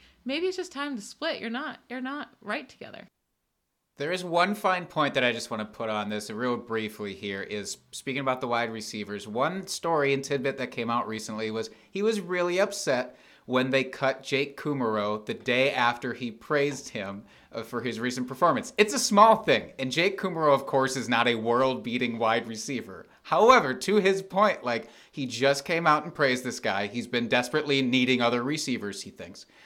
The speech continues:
Speaker 2: And then they cut the one guy that he praises. That just goes back to the point, if they won't keep him for, like, twenty dollars,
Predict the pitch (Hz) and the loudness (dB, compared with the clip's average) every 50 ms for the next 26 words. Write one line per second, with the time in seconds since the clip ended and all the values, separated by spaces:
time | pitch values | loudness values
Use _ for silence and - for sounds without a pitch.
0 | - - - _ - 135 143 139 139 139 139 139 135 135 - - - - - - | -20 -20 -16 _ -4 -2 2 2 2 4 6 4 4 4 2 2 2 2 2 2
1 | 151 135 135 131 127 123 123 120 117 120 120 120 117 117 110 - - - 170 180 | 2 4 4 4 4 4 4 4 4 4 2 0 -2 -4 -8 -8 -2 0 0 0
2 | 180 160 - 113 101 92 - - - - - _ _ - 143 160 196 - 214 202 | 0 -2 -4 -6 -10 -10 -12 -18 -20 -20 -20 _ _ 2 2 2 4 2 -2 0
3 | - 190 185 175 131 123 143 135 131 131 - - 131 127 127 - 131 127 120 - | 2 2 2 2 2 2 2 2 2 0 -2 -4 -4 -4 -4 -2 -2 -2 -2 -2
4 | 139 131 113 135 170 202 233 254 254 247 247 - - 208 208 208 - - 147 135 | -6 -6 0 2 4 4 4 4 2 2 -2 -4 -2 -2 -2 -2 -4 -2 0 0
5 | 139 156 170 170 - 160 139 127 120 117 107 - - - 139 135 131 143 135 117 | 0 0 -2 -6 -4 -2 2 2 2 0 0 -4 -10 -4 -2 0 0 0 0 2
6 | 120 107 110 120 135 147 160 180 - - | 2 4 4 4 2 2 -2 -4 -4 -2